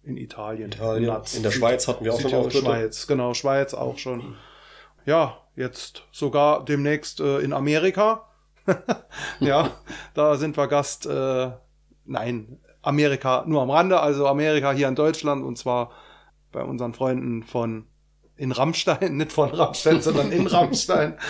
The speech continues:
Speaker 1: von der Airbase, da sind wir, das ist eine große Ehre für uns, äh, dort angefragt worden zu sein, für den Independence Day mitzugestalten. Also wir feiern mit den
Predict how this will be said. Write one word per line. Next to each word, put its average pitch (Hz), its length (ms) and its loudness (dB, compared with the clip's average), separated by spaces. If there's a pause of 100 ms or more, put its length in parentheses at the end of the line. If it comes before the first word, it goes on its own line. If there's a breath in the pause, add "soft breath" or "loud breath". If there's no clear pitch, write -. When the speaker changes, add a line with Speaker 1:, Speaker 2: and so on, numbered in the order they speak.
(160 loud breath)
Speaker 1:
von 156 180 2
der 139 140 6
Airbase, 147 480 6
da 143 40 4
sind 139 220 0
wir, 127 360 2 (320 loud breath)
das 135 160 -4
ist 143 160 -4
eine 151 100 0
große 170 320 4
Ehre 156 260 4
für 147 140 0
uns, 147 380 -2
äh, 131 500 -2
dort 139 540 0
angefragt 135 720 -2
worden 131 220 2
zu 139 140 -6
sein, 131 440 -2 (320 soft breath)
für 165 180 2
den 160 480 0
Independence 151 680 0
Day 123 300 -4
mitzugestalten. 113 1000 -6
Also 113 540 -4
wir 120 340 -2
feiern 123 460 -4
mit 127 160 -6
den 120 240 -6